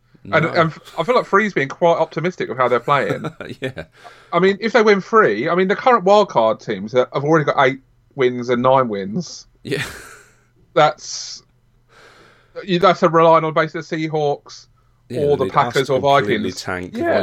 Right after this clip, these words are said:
Speaker 2: Vikings to tank or the Cowboys to tank. Well,
Speaker 1: I
Speaker 2: not the
Speaker 1: mean,
Speaker 2: Cowboys,
Speaker 1: to,
Speaker 2: the Packers.
Speaker 1: to me, they basically need to win out to even have a ch-, even if they win out, they still might not get there.
Speaker 2: Yeah, they get,
Speaker 1: And I
Speaker 2: yeah.
Speaker 1: can't see them winning out. So,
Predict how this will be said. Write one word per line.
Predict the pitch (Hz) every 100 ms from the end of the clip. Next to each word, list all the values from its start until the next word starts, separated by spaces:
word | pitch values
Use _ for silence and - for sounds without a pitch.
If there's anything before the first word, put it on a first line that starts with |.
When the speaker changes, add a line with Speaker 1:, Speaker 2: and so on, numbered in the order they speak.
| 139
Speaker 2:
Vikings | 113 87
to | 87
tank | 87 92
or |
the | 90
Cowboys | 104 107 85 80
to | - -
tank. | 80 - - -
Well, | 90
Speaker 1:
I |
Speaker 2:
not | 147 180
the |
Speaker 1:
mean, | 196
Speaker 2:
Cowboys, | - -
Speaker 1:
to, | -
Speaker 2:
the | - - _ _
Packers. | 110
Speaker 1:
to | 190
me, | 202 208 135
they | 139 151
basically | - 160 156 139
need | 131
to | 123
win | 123 120
out | 120 95 -
to | - 120 113 113
even | 143 135 151
have | 139 123
a |
ch-, | - -
even | 196 240
if |
they | 240
win | 180 180
out, | 208 120
they | 113
still | - 131
might | 131 127
not | 113
get | 131 127
there. | 143 151 175 _
Speaker 2:
Yeah, | 104 76 _ _
they | 90
get, | - 135
Speaker 1:
And |
I | 127
Speaker 2:
yeah. | 127
Speaker 1:
can't | 139
see | - 120
them | 117
winning | 117 110
out. | 110 101 95 _ _
So, | - 139 120 117